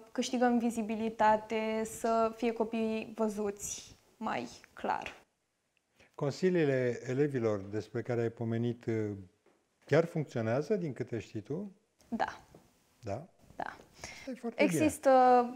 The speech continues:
Speaker 1: consilii școlare care nu există, care au foarte multe posturi vacante, dar asta este o problemă care este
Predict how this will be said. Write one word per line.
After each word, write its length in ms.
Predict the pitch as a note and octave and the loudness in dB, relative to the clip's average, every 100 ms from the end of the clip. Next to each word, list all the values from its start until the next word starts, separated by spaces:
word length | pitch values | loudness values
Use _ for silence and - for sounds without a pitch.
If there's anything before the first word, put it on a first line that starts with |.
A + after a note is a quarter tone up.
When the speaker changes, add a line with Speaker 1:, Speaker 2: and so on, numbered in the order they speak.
| C4+ - _ _ _ _ | -12 -18 _ _ _ _
Speaker 1:
consilii 480 | C4+ C4 B3+ B3+ A#3+ | 6 6 6 4 4
școlare 680 | - - G#3+ A3 B3 A#3 A#3+ | 2 2 6 8 8 6 4
care 260 | - A3+ A3+ | 4 4 4
nu 440 | A#3 A#3+ A#3+ A3+ | 4 6 6 4
există, 520 | G#3+ - A3+ - A3 | 2 -2 -10 -4 -2
care 220 | A3+ A#3 A3 | 0 4 6
au 120 | A3 | 6
foarte 320 | A3 G#3+ A3 | 4 2 2
multe 260 | A3 G#3+ G#3+ | 0 0 -2
posturi 400 | - A3 - G#3+ | -2 -4 -4 -4
vacante, 680 | A3 - - A#3+ - C#4 C#4 | -4 -4 -4 -2 2 4 6
dar 200 | A#3 A3+ | 6 6
asta 280 | A3+ A3+ A#3+ | 4 2 -2
este 240 | B3 B3 | -2 0
o 40 | A3+ | 2
problemă 560 | A#3+ A#3+ B3+ B3 B3 | 4 4 4 4 4
care 220 | A#3+ A3+ A3+ | 2 2 2
este 800 | B3+ A#3 B3 - B3 A#3+ B3 | 2 2 0 -2 -2 0 -2